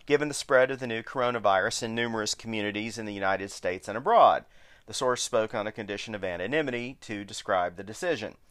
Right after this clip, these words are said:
The popular game shows are the latest television projects to shift plans due to the new coronavirus. Last week, C B S announced that it was suspending production on The Amazing Race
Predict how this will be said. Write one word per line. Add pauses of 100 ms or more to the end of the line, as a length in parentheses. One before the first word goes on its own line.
(340)
The
popular
game
shows
are
the
latest
television
projects
to
shift
plans
due
to
the
new
coronavirus. (440)
Last
week,
C
B
S
announced
that
it
was
suspending
production
on
The
Amazing
Race